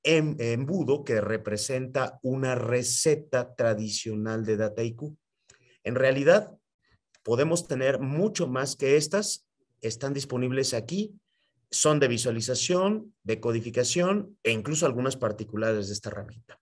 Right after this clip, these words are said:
Veo una pregunta. Dice aquí, duda de parte de Marcos Hernández.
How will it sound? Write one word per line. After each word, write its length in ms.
Veo 180
una 220
pregunta. 560
Dice 280
aquí, 480
duda 580
de 120
parte 320
de 100
Marcos 600
Hernández. 760